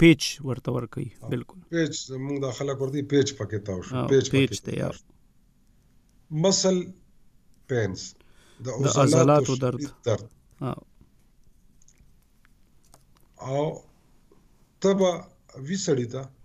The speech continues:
Speaker 1: مهم.
Speaker 2: خو خپې او لاسونه چې دا یخ وي.
Speaker 1: صحیح.
Speaker 2: داسې یخ وي لکه ته وایې چې یخ اوبو کې دې وینځلي دي.
Speaker 1: صحیح.
Speaker 2: خو که کله موږ په ترمامیټر باندې ګورو،
Speaker 1: او.
Speaker 2: نو تودوخه به د یو سل درې، یو سل څلور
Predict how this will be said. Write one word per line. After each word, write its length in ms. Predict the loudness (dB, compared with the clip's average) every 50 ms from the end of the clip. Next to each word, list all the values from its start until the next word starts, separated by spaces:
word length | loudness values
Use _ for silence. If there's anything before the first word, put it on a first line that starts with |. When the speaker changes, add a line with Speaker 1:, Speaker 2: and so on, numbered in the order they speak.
| -18 -8 -4
Speaker 1:
مهم. 260 | -2 -2 -2 -2 -4 -6
Speaker 2:
خو 80 | -8 -10
خپې 360 | -12 -14 -10 -2 2 4 4 4 2 0 -2
او 120 | -6 -6 -4
لاسونه 440 | -2 -2 -2 -2 -2 -2 0 0
چې 160 | 0 0 -2 -4 -4 -2
دا 120 | -2 -2 -2
یخ 340 | -2 -2 -2 0 -2 -2 -2 -6 -14
وي. 120 | -18 -18 -18 -20 _ _ _ _ _ _ _ _
Speaker 1:
صحیح. 380 | -18 -10 -6 -4 -2 -2 -2 -4 -8 _ _ _ _ -20 _ _ _ _ _ _ _ _ _ _ _ -4
Speaker 2:
داسې 260 | 0 2 2 2 0 0
یخ 280 | 0 0 0 0 -2
وي 80 | -4 -2
لکه 220 | -2 -2 -2 -4 -4
ته 120 | -2 0
وایې 140 | 2 2 0
چې 120 | 0 -2
یخ 240 | -2 0 0 0 0 0
اوبو 340 | -4 -4 0 2 2 2 2
کې 100 | 0 -6
دې 120 | -6 -4 -4
وینځلي 400 | -6 -4 -6 -6 -8 -10 -12 -12 -14
دي. 100 | -16 -18 -20 _ _ _ _ _
Speaker 1:
صحیح. 380 | -14 -8 -4 -4 -2 -2 -4 -4 -8 _ _ _ _ -12
Speaker 2:
خو 140 | -10 -10
که 160 | -8 -8 -8 -2
کله 240 | 2 2 4 4
موږ 180 | 4 2 0 -2
په 100 | -2 -4 -2 -2
ترمامیټر 580 | -2 -2 0 0 0 0 0 0 2 2 2 4
باندې 300 | 4 2 2 2 0 -2 -4 -4
ګورو، 260 | -6 -6 -6 -6 -8 -10 -14 -18 -20 _ _ _ _ _ -4
Speaker 1:
او. 120 | -2 -2 -2
Speaker 2:
نو 120 | -2 -4
تودوخه 480 | -4 -2 -2 0 0 0 0 0 -2 -4
به 140 | -4 -6 -8
د 80 | -6 -4 -2 -2
یو 120 | 0 0
سل 200 | -2 -2 -2 -2 -2
درې، 240 | 0 2 4 4 4 4 2 2
یو 60 | 0
سل 160 | -2 -4 -6
څلور 380 | -6 -6 -4 -4 -4 -4 -4